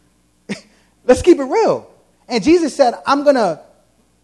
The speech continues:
I'm gonna dis-, I'm, I'm gonna just, like, disrupt my scheduled program, and I'm gonna go down, and I'm gonna take care of business." And he did it for us. Think about why you're acting the way that you're acting.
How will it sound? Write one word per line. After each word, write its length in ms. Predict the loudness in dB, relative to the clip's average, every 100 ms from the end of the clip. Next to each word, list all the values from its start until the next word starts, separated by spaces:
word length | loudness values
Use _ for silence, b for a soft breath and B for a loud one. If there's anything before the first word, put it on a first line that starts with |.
| _
I'm 140 | -4 0
gonna 160 | 0
dis-, 320 | 0 -4 -6 -10
I'm, 160 | -10 -8
I'm 140 | -6
gonna 160 | -4 -6
just, 160 | -10
like, 380 | -10 -10 -12 -10
disrupt 320 | -6 -2 -2
my 180 | -2 -4
scheduled 380 | -2 -4 -2 -4
program, 380 | -4 -2 -4 -6
and 80 |
I'm 80 | -8
gonna 80 | -4
go 100 | -4
down, 460 | -4 -6 -6 -8 -14 _ _ _
and 100 | -8
I'm 60 | -6
gonna 100 | -4
take 160 | -4
care 140 | -2 -4
of 80 |
business." 460 | -4 -6 -10 -20 _ _ _ _ _ _ _ _ _ _ _ _ _ _
And 120 | -2
he 60 | -2
did 160 | 0
it 60 | -2
for 180 | -2 -8
us. 340 | -8 -12 _ _ _ _ _ _ _ _ _ _ _ _ _ _ _ _ _ _ _ _ _ _ _ _ _ _
Think 160 | -6 -2
about 320 | 2 2 2
why 600 | 4 4 4 2 -2 -8 _ _ _ _ _ _ _ _ _ _ _ _ _ _ _ -4
you're 180 | -4 -2
acting 580 | -4 -6 -8 -10 -12 -18 _
the 100 | -8
way 160 | -8 -8
that 180 | -10
you're 100 | -14
acting. 300 | -16 -18 _